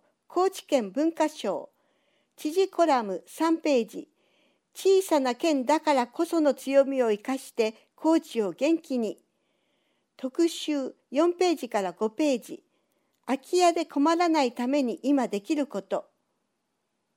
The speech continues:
情報広場六ページ。催しその一、第二十六回人権啓発フェスティバルココルンフェスタ。その二、よさこい高知文化祭二千二十六、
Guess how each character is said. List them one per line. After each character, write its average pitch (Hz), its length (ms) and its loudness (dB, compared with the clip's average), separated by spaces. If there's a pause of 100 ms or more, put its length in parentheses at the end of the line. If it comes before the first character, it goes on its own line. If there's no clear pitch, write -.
(880)
情 381 260 6
報 392 180 4
広 330 380 4
場 - 160 0
六 240 300 -2
ペ 311 220 4
ー 220 60 -2
ジ。 - 240 -10 (580)
催 349 400 6
し - 280 -6
そ 277 160 0
の 262 160 4
一、 262 400 -4 (420)
第 330 300 8
二 330 160 6
十 277 240 2
六 233 180 2 (140)
回 254 280 0 (380)
人 349 240 2
権 359 240 4
啓 339 220 2
発 320 340 -2
フ 320 60 2
ェ 311 80 2
ス - 100 -16
テ 247 80 -4
ィ 214 60 -4
バ 202 140 2
ル 180 160 -6 (180)
コ 254 120 -4
コ 339 180 4
ル 330 100 2
ン 311 120 4
フ 302 120 0
ェ 285 40 6
ス - 180 -16
タ。 190 200 -4 (560)
そ 302 220 2
の 294 180 6
二、 285 240 0 (460)
よ 254 100 0
さ 370 180 2
こ 359 160 0
い 339 120 2
高 349 240 2
知 277 160 -4
文 262 240 0
化 294 120 2
祭 226 400 -2
二 240 140 0
千 277 340 2
二 294 140 2
十 233 240 -2
六、 190 460 -4